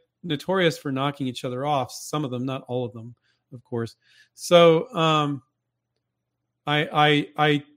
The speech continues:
that what I'm saying is they really like it when you do one at a time. And they're really only five or six major D R T V companies. The other ones are just kind of feeder companies. They, like, find people, they maybe test a little bit,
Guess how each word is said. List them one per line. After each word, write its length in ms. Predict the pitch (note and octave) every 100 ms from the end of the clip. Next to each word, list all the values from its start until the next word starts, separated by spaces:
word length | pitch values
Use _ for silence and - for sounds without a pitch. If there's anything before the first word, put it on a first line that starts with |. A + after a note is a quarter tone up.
| _ _ -
that 220 | D#3 E3
what 140 | D#3+
I'm 120 | D3+ C#3+
saying 380 | - F#3+ F3
is 200 | D3+ C3
they 260 | C#3 D3+ D3
really 540 | C#3 E3 G3 G3+ G3 F3+
like 440 | D#3 D3+ D3+ -
it 240 | D#3 D#3+
when 140 | D#3 C#3
you 80 | C3
do 180 | C3+
one 200 | B2+ B2+
at 60 | B2+
a 60 | B2
time. 220 | C#3 D3
And 120 | D#3+
they're 100 | E3+
really 360 | F3+ C#4 C4 F#3
only 340 | E3+ E3+ D#3+ D3 - -
five 460 | B2+ C3+ C#3 C3+ - _ _ _ G#2+
or 40 |
six 340 | - D#3+ -
major 640 | B2+ C3 C#3 C3 B2+ B2 A#2+ _ _ _
D 140 | C#3+ C#3
R 100 | C3
T 160 | -
V 140 | C3+ C3
companies. 420 | D#3+ D#3+ C3+ A#2+
The 60 |
other 180 | C#3+ F#3+
ones 300 | F#3+ D3 C3+
are 60 | B2
just 220 | B2+ -
kind 140 | D#3
of 100 | B2+
feeder 320 | - D3 D#3+ B2+
companies. 460 | - G#2+ A#2 G#2+
They, 120 | B2+
like, 180 | B2+ A#2+
find 380 | - B2+ C3 C3+
people, 300 | - - C3+
they 80 | B2+
maybe 200 | A#2+ A#2+
test 340 | - D3 -
a 60 | C#3+
little 80 | B2
bit, 180 | B2